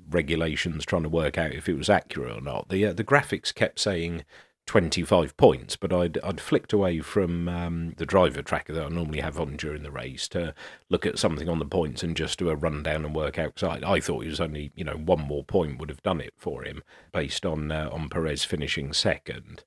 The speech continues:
But it was about everywhere I was looking said twenty-five points. Oh, no, that's not right, 'cause it's not, that's it. And then I was look-, I started looking up the rules and trying to work it out in, in my own head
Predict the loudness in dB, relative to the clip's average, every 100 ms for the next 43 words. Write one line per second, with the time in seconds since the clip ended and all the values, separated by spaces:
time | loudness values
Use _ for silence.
0 | _ -4 -2 -2 2 2 4 4 6 4
1 | 4 2 2 -8 -2 -2 -2 -4 -4 -2
2 | -4 -6 -2 -2 -2 -14 -16 -16 -12 -10
3 | -8 -8 -8 -8 -8 -10 -12 -8 -8 -6
4 | -8 -8 _ -12 -10 -10 -6 -2 0 6
5 | 6 6 2 0 2 2 4 2 0 -2
6 | -4 -4 -6 -8 -8 -8 -8 -8 -6 -6
7 | -8 -12 -18 -4 4 4 4 0 0 -2
8 | -2 -2 -4 -4 -4 -8 _ _ -6 -2
9 | 2 4 6 4 0 -4 -2 -2 -2